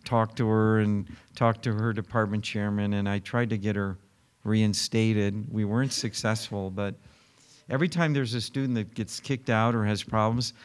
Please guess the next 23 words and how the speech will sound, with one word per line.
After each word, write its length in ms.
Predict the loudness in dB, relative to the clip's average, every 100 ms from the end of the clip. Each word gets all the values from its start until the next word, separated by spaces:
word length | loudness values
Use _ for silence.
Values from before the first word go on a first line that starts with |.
| -20 -4
I 120 | -2
feel 260 | 0 -2 0
this 240 | -2 -2
urge 360 | -2 -2 -2 -2
that 160 | 0 2
I 120 | 2
have 180 | 0 -2
to 80 | -2
go 260 | 0 2
and 100 | 0
try 220 | -2 -2
to 80 | 0
help 260 | -2 -4 -4
them. 260 | -8 -8 -8 -8 -6 -6 -10 -20 -20 _ 0
And 340 | 4 6 8
nine 220 | 8 6
times 360 | 6 6 6 6
out 140 | 4
of 100 | 2
ten, 320 | 2 2 4
we've 180 | 0 -2
helped 300 | -2 -4 -6
them. 240 | -10 -10